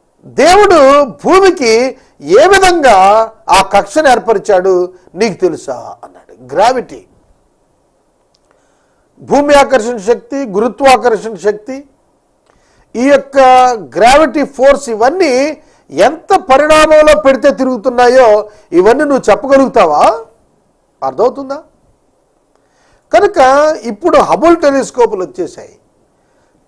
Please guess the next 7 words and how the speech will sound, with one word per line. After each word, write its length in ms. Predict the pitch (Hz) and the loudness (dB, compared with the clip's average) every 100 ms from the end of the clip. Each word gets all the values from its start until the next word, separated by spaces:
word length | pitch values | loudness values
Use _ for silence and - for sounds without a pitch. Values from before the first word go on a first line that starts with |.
| - | 0
ప్రెషర్ను 460 | 214 233 311 320 | 0 2 2 2
గురించినటువంటి 760 | 311 285 240 269 254 247 220 196 | -2 -4 -4 -2 -2 -2 -4 -4
స్ట్రక్చరల్, 720 | - 202 208 - 247 208 185 180 _ _ _ _ - | -4 -6 -4 -2 -2 -2 -6 -10 _ _ _ _ -2
ఆ, 800 | 180 185 180 175 170 165 165 - - _ _ _ _ _ _ _ _ 196 | 2 4 4 2 -2 -6 -12 -16 -20 _ _ _ _ _ _ _ _ -2
ఎడ్యుకేషన్ 580 | 208 277 330 269 - | 0 0 0 -2 -2
వచ్చేసింది. 640 | 180 - 151 - 110 85 _ _ _ _ _ _ _ _ _ _ _ _ _ 277 | -4 -6 -12 -12 -20 _ _ _ _ _ _ _ _ _ _ _ _ _ _ -2
కనుక, 240 | 349 302 | 0 2